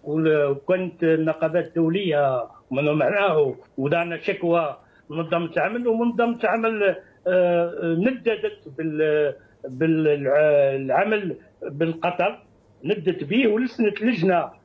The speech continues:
رفيعة المستوى نفسها اللي جات الجزائر رفع المستوى وحسبت، ومن بعد قطر ناقشت و-،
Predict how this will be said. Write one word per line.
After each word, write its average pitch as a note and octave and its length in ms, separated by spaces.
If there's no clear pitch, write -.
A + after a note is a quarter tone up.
رفيعة G3+ 520
المستوى F#3+ 680
نفسها F#3+ 340
اللي E3+ 180
جات F3+ 260
الجزائر D#3+ 460
رفع G#3 280
المستوى F#3+ 640
وحسبت، G#3+ 600
ومن F#3 160
بعد A#3+ 200
قطر C#4+ 460
ناقشت C4+ 520
و-، G#3 560